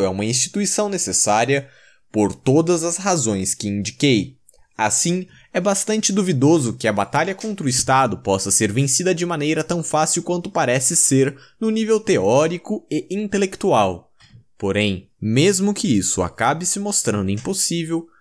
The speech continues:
vamos ao menos nos divertir um pouco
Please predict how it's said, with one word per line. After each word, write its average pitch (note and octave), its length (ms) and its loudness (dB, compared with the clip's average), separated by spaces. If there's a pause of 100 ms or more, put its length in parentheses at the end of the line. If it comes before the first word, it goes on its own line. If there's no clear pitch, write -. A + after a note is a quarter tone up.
(160)
vamos C3+ 400 0
ao F#2 120 -2
menos A2 480 0
nos G#2+ 260 -2
divertir D3+ 560 0
um F3+ 120 0
pouco F#3 540 0